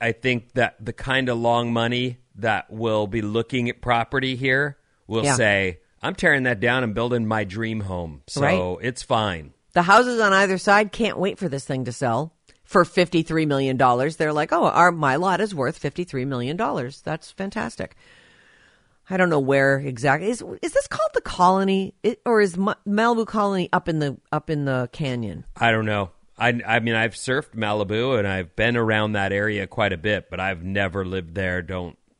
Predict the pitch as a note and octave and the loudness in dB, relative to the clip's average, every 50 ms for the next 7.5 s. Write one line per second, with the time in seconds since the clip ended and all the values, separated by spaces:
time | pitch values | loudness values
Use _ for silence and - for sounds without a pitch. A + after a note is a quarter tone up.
0 | _ _ _ - G2+ F#2+ F#2 F2 F2 E2+ E2+ E2+ - _ _ - - - - _ | _ _ _ -12 -8 -6 -6 -4 -4 -4 -6 -8 -10 _ _ -18 -18 -18 -20 _
1 | _ _ _ _ _ _ - - G#2+ G2+ F#2 E2+ F2+ - - F2+ F2+ F2 E2 - | _ _ _ _ _ _ -12 -6 -6 -4 -4 -4 -8 -8 -6 -6 -6 -6 -8 -10
2 | - D2+ C#2+ C#2+ - _ _ _ _ - B2 A#2+ B2 B2 B2 B2+ - _ _ _ | -14 -16 -16 -18 -20 _ _ _ _ -10 -8 -6 -4 -4 -6 -8 -10 _ _ _
3 | _ _ _ _ _ _ _ _ _ _ - C3 C3 C3 C3 C3+ C3+ C3+ C3 B2 | _ _ _ _ _ _ _ _ _ _ -8 -4 -2 -2 0 0 -2 -2 0 0
4 | B2+ B2 A#2+ A2+ A2 A2 _ _ - D#3 D3 C3+ D#3 C#3+ C#3 D3 D3+ D#3 D#3 D3+ | 0 0 0 -2 -6 -8 _ _ -2 -2 0 0 2 2 4 4 4 2 2 2
5 | D#3+ D#3+ C3+ C#3+ D3+ C#3 C3+ C3 B2+ B2 A2+ A2 - D#3 B2+ - - D#3 D3+ D3+ | 0 0 0 0 0 2 2 2 2 0 -2 -6 -8 -10 -4 2 4 6 6 6
6 | D3+ D3+ D3+ D3+ C3+ - - E3 - D#3 C#3+ - - - - - E3+ D#3+ E3+ E3+ | 6 4 4 4 2 -2 -6 -6 -4 -6 -6 -6 -8 -4 2 4 6 6 6 4
7 | E3 D#3+ E3 D#3 D#3 C#3 B2+ A#2 - - | 4 2 2 2 4 2 2 2 -2 -8